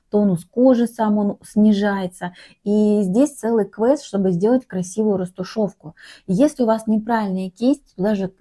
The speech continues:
тени, если они замечательные, они могут дать, опять же, уставший вид.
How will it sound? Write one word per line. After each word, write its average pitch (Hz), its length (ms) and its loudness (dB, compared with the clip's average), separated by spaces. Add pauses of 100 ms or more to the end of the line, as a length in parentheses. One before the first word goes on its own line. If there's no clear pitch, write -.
тени, 233 340 4
если 185 200 -6
они 175 180 -4
замечательные, 185 800 -2
они 185 160 -4
могут 165 380 -4
дать, 185 280 -6
опять 202 300 -6
же, 277 80 2
уставший 180 720 -6
вид. 202 260 0